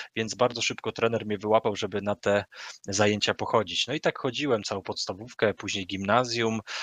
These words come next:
E, zawody były bardziej prestiżowe, możemy powiedzieć, jeździliśmy na różnego rodzaju turnieje. No i przyszedł ten moment, co dalej? Mam piętnaście lat, kończę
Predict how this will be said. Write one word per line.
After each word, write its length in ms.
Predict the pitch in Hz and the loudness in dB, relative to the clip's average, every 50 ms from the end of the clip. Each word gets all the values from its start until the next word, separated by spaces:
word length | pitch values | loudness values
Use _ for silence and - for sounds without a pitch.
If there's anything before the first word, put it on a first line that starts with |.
| - - - - | -8 -10 -8 -4
E, 480 | 95 98 98 98 95 98 98 98 98 98 | 0 2 2 2 2 2 2 0 0 -2
zawody 540 | 98 98 95 - - 110 110 117 113 104 110 | -2 -2 2 6 6 6 8 6 4 2 -2
były 240 | 95 110 107 107 107 | -4 -2 0 0 2
bardziej 600 | 95 107 110 107 104 - - 104 104 101 95 - - _ _ _ _ - | 4 6 6 6 4 2 -2 -4 -4 -4 -4 -8 -14 _ _ _ _ -4
prestiżowe, 720 | - 110 107 - - - - 101 95 110 123 147 160 143 | 0 0 0 0 -2 -4 -4 -2 4 4 4 4 4 0
możemy 300 | 120 113 107 113 110 107 104 - | -2 -2 -4 -4 -4 -6 -6 -6
powiedzieć, 520 | 110 98 92 104 104 95 101 95 - - | -6 -4 -2 -2 -4 -4 -6 -6 -6 -6
jeździliśmy 440 | 101 95 - 98 101 101 - - 104 | -6 -6 -8 -6 -4 -4 -4 -4 -2
na 120 | 101 101 | -4 -4
różnego 340 | 98 98 - - 107 101 107 | -4 -6 -6 -6 -4 -4 -4
rodzaju 360 | 98 98 - 104 95 95 92 | -6 -6 -4 -4 -4 -4 -6
turnieje. 560 | - - 104 98 101 104 110 131 151 180 202 - - - - - - - _ _ | -6 -10 -10 -8 0 0 2 2 2 -2 -4 -8 -10 -12 -12 -12 -14 -18 _ _
No 180 | 101 110 139 | 0 2 2
i 160 | 170 196 202 185 | 2 2 0 -4
przyszedł 380 | - - - 143 - 165 - - | 0 0 0 2 2 -2 -2 -4
ten 160 | - 131 117 | -8 -8 -6
moment, 460 | 113 117 131 147 156 160 - - - | -8 -6 -4 -4 -6 -6 -8 -12 -10
co 160 | - - 113 107 | -6 -4 2 4
dalej? 480 | 139 156 - 120 101 98 95 92 90 _ _ _ _ | 6 6 6 4 2 0 -2 -6 -12 _ _ _ _
Mam 420 | - 98 98 98 98 98 98 98 95 - | -8 -4 -2 -2 -2 -2 -4 -8 -12 -8
piętnaście 600 | - 104 - - 110 110 110 - - - 143 127 | -6 -6 -6 0 0 2 2 2 0 -2 -2 2
lat, 360 | 123 113 120 135 - - - _ | 4 4 4 2 -2 -8 -18 _
kończę 600 | - 110 110 113 107 - - 113 107 107 107 | -6 -6 -6 -4 -6 -6 -2 0 0 0 0